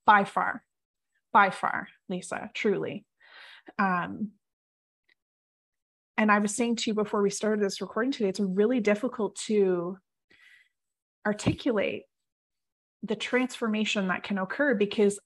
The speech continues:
the things that we talk about, they sound real cliche, they sound good. And a lot of people are talking about these things, but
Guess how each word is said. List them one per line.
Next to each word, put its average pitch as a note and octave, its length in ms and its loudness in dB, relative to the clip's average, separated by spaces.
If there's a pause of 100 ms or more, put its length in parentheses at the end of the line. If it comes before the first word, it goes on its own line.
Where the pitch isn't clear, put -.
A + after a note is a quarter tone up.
(140)
the A3 100 0
things C#4+ 300 0
that A#3+ 100 0
we G#3 100 0
talk A#3 280 2
about, F#3 340 2
they G3+ 120 2
sound A3+ 260 2
real F#3+ 140 4
cliche, G#3+ 540 0
they G3+ 100 0
sound G3+ 360 -2
good. G3 440 0 (920)
And G#3+ 140 2
a A3 40 0
lot A3 200 2
of B3+ 60 -12
people A3+ 220 -4
are G3+ 40 0
talking D4+ 400 0
about G#3+ 260 2
these F3+ 220 -4
things, F3 400 -6 (100)
but G3+ 340 4